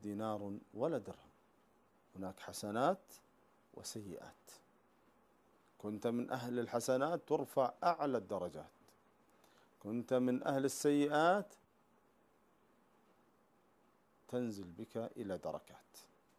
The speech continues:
فاختر لنفسك. فالآن اشتر نفسك بنفسك، فإن السوق قائمة،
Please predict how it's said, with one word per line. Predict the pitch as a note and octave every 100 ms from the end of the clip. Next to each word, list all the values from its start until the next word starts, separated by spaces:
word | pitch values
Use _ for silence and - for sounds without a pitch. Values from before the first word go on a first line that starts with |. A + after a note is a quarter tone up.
| _ _ _ _ _ _ _
فاختر | - D3+ - B2+
لنفسك. | G#2 F2 - - _ - _ _ _ _ _ _ _ _ _ _ _
فالآن | B2 C3 D3+ F3+
اشتر | G3 - G3 D3+ -
نفسك | D#3 C3 - - - - _ _ _ _
بنفسك، | A2 C#3 G3 - G#2 _ - _ _ _ _ _ _ _ _ _ _ _ _ _ _ _ _ _
فإن | - B2+ E3
السوق | C#3+ - F3+ F3+
قائمة، | - F3+ A#2 G#2